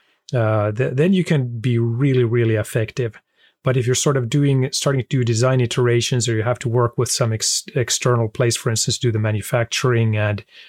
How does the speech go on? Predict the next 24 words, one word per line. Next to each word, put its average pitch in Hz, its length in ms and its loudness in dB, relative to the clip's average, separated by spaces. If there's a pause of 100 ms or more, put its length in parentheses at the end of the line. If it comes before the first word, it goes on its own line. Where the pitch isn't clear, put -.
(480)
and, 110 300 2
uh, 113 120 2
have 113 200 0
some 123 220 0
other 120 200 2
place 117 300 -2
to, - 140 -6
like, 113 180 0
help 117 300 -2
with 117 180 -2
the 113 220 0
strength 123 380 -2
calculations, 113 760 0
then 113 140 2
your 113 120 2
budget 113 360 0
is 113 120 2
going, 117 340 0
and 110 300 -2
time 120 240 0
frame 107 280 -2
is 104 100 -2
going 107 240 -2
to, 120 160 -2